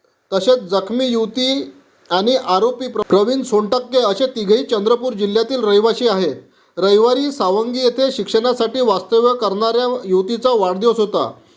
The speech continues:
तो साजरा करण्यासाठी मृतक मोहित आणि आरोपी प्रवीण असे दोघेही वर्ध्याच्या सावंगीत आले होते. मृतक मोहित हा युवतीचा नातलग असल्याने रात्रीला तो तिच्या खोलीवर थांबला.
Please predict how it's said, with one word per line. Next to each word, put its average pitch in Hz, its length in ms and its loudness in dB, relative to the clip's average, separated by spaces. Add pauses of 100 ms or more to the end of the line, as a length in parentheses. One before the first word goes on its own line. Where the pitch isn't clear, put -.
(140)
तो 240 140 4
साजरा 233 340 -2
करण्यासाठी 233 680 -2
मृतक 220 460 2
मोहित 202 380 0
आणि 226 180 0
आरोपी 220 420 2
प्रवीण 233 420 0
असे 220 200 2
दोघेही 190 380 4
वर्ध्याच्या 214 460 2
सावंगीत 214 460 0
आले 202 180 2
होते. 185 520 0 (640)
मृतक 208 460 4
मोहित 226 360 0
हा 254 100 4
युवतीचा 233 500 -2
नातलग 226 520 0
असल्याने 240 480 0
रात्रीला 240 720 -2
तो 247 140 -2
तिच्या 240 340 -2
खोलीवर 226 440 4
थांबला. 190 420 0